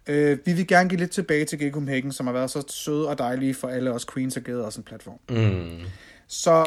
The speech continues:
Speaker 1: på torsdag, øh, hold øje med Gay Copenhagen. Du kan følge Gay Copenhagen Nightclub inde på Facebook.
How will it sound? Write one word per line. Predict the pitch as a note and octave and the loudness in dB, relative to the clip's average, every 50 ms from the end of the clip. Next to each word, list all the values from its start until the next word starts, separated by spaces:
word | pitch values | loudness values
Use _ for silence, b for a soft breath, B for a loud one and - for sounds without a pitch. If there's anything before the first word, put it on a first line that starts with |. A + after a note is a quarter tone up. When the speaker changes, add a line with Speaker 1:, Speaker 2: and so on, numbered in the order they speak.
| - - | 2 -4
Speaker 1:
på | - F#3+ | -8 -6
torsdag, | - - A#3+ A#3 A3+ - - A#3 A3+ A3+ A3 B3 - - | 0 2 2 2 2 0 0 -2 -2 -2 -4 -8 -8 -2
øh, | - E3 E3+ F3 F3+ | 0 2 4 4 4
hold | F3+ E3+ F3+ F3+ F3+ | 4 4 4 6 6
øje | F#3 G3+ | 4 4
med | G#3+ G#3 G3 F3+ F3 E3+ E3 D#3+ D#3 D3 | 2 0 0 0 0 0 0 0 0 0
Gay | C#3+ D3 D3+ D3+ | 2 0 0 0
Copenhagen. | - D3+ C3+ C#3 D3+ E3+ F#3+ | 0 -2 0 0 0 0 0
Du | F3+ | -4
kan | F3+ E3+ | -4 -4
følge | D#3+ F#3+ F#3 F#3+ G3 F#3+ F#3 - _ _ _ _ _ _ - - | -2 0 2 2 2 0 -2 -4 _ _ _ _ _ _ -12 -4
Gay | - D3+ D3+ D#3+ | 0 2 2 2
Copenhagen | D#3 - D#3 D3 C#3+ B2 C#3+ D3 D3 D3 C3 | 2 0 -4 -4 -2 -2 -2 -2 0 -2 -4
Nightclub | A#2+ A#2+ B2 C3 - - D#3 D3+ D3+ - _ | -2 -4 -4 -4 -4 -2 -4 -4 -4 -8 _
inde | - C#3 B2+ C3 C#3+ C#3+ | -6 -4 -4 -4 -4 -6
på | - - A2+ A2 G#2+ - | -8 -8 -10 -10 -10 -10
Facebook. | - - B2+ B2 - - E3 E3 | -10 -10 -10 -10 -10 -12 -14 -14